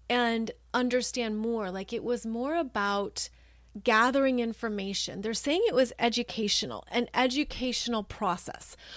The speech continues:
where these could be opportunities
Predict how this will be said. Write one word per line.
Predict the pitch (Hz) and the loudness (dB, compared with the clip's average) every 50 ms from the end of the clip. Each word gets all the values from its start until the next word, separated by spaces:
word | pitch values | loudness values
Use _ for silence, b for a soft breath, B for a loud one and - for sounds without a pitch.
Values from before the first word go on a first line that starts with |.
| B B B B | B B B B
where | 220 262 262 262 254 254 247 247 240 b b b b b b b _ _ - | 4 8 8 10 10 10 8 6 4 b b b b b b b _ _ -12
these | 214 202 214 - 269 269 277 294 311 320 294 - - - - - - | -12 -6 -2 0 2 4 6 6 4 4 2 0 -4 -6 -10 -10 -6
could | - - 294 285 233 226 | -2 0 2 0 0 -2
be | - 254 247 247 247 240 240 233 233 233 220 - - - - _ _ b b b b b _ - | -2 0 0 2 2 0 0 0 0 -2 -4 -6 -12 -20 -20 _ _ b b b b b _ 6
opportunities | 247 269 269 - 311 311 302 - - - 294 285 277 285 269 262 233 214 208 202 196 - - | 6 6 8 6 4 2 2 2 0 0 0 2 2 2 2 2 2 2 2 2 0 -2 -6